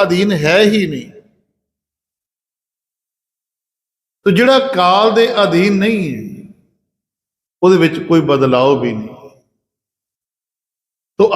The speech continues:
ਅਜਰ, ਅਮਰ, ਉਹ ਕਦੇ ਮ੍ਰਿਤਿੂ ਦੇ ਵਿੱਚ ਹੈ ਹੀ ਨਹੀਂ। ਉਹ ਅਮਰ ਆ, ਉਹ ਸਦਾ ਲਈ ਹੈ।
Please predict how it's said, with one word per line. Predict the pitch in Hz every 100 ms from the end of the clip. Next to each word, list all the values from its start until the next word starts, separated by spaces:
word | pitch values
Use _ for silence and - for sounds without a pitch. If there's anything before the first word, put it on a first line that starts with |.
| 180
ਅਜਰ, | 147 185 196 135 - - - - - - _ _ _ _ _ _ _ _ - 185
ਅਮਰ, | 220 185 139 - - - - - - _ _ _ 220
ਉਹ | 226 226
ਕਦੇ | 208 214 240 240 - - - - - - - _ _ _ _ _ _ _ 147
ਮ੍ਰਿਤਿੂ | 156 208 - 233
ਦੇ | 220
ਵਿੱਚ | 196 196
ਹੈ | 143 147
ਹੀ | 165 170
ਨਹੀਂ। | 147 123 110 - - - - _ _ _ _ _ _ _ _ _ _ _ _ _ _ _ _ _ _ _ _ _ _ _ _ _ _ _ _ _ _
ਉਹ | 247 -
ਅਮਰ | 233 262
ਆ, | 208 143 104 -
ਉਹ | 226 226
ਸਦਾ | - 196 208 214
ਲਈ | 180 147 131
ਹੈ। | 113